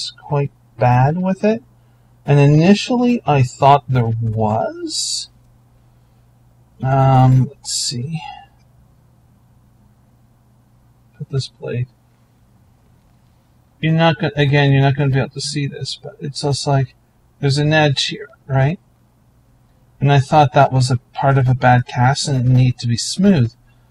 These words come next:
But looking at the front, there's, like, a border ribbon that goes around that would be mirrored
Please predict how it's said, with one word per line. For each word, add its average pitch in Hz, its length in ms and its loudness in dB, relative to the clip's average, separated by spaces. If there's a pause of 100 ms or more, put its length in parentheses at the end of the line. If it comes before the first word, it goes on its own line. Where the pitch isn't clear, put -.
(260)
But 127 220 0 (580)
looking 156 440 2
at 143 200 4
the 113 100 -4
front, - 1120 2 (1400)
there's, 139 640 4 (520)
like, 139 380 2
a 139 120 0 (180)
border 151 500 4
ribbon 151 640 2
that 185 160 -4
goes 170 240 -4
around 170 600 0 (540)
that 147 320 4
would 143 300 4
be 151 140 2
mirrored 131 680 4